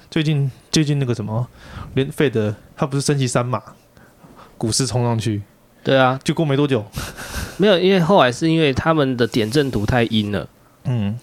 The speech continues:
Speaker 2: 所以说现在，现在的市场已经变成不是所谓的投资者市场，现在是政治的市场。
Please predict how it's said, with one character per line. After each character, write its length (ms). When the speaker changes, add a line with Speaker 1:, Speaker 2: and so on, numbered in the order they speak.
Speaker 2:
所 140
以 160
说 160
现 260
在， 320
现 200
在 80
的 180
市 260
场 240
已 60
经 180
变 160
成 120
不 160
是 240
所 220
谓 140
的 300
投 240
资 160
者 160
市 220
场， 240
现 100
在 60
是 160
政 260
治 220
的 100
市 220
场。 180